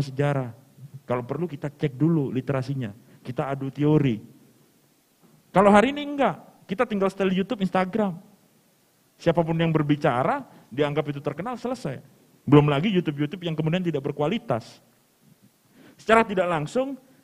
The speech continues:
memang saya akui, gadget ini bisa mem-, membuat dunia ini di genggaman kita. Tapi di satu sisi, juga kemudian bisa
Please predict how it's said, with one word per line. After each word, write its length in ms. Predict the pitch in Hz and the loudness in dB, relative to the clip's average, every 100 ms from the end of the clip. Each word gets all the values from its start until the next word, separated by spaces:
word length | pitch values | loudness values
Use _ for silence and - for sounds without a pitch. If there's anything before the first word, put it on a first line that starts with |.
| _ 120 | _ -4
memang 400 | 214 294 190 208 | -4 -2 -6 -2
saya 240 | 185 170 | -2 -2
akui, 400 | 226 202 143 214 - _ _ - | -2 -6 -6 -10 -20 _ _ -16
gadget 480 | 113 139 139 156 147 | 0 4 4 2 0
ini 320 | 143 226 190 | -2 -2 -2
bisa 320 | 147 160 160 | 0 2 0
mem-, 320 | 151 147 147 - _ | 0 -2 -4 -14 _
membuat 560 | - 160 131 170 233 - - _ - _ - | -2 -2 -2 -4 -4 -6 -20 _ -20 _ -2
dunia 400 | 151 151 151 131 | 2 4 4 2
ini 80 | 202 | 2
di 160 | 165 | 0
genggaman 400 | 139 135 135 139 | -2 0 0 0
kita. 400 | 139 214 - - - | -2 -4 -6 -12 -4
Tapi 160 | 147 185 | 0 6
di 80 | 165 | 6
satu 160 | 165 156 | 6 0
sisi, 400 | 170 226 208 202 - - | -4 -4 -4 -6 -12 -20
juga 320 | - 139 165 - | -12 -2 -2 0
kemudian 320 | 170 170 185 | -2 0 2
bisa 160 | 165 | 2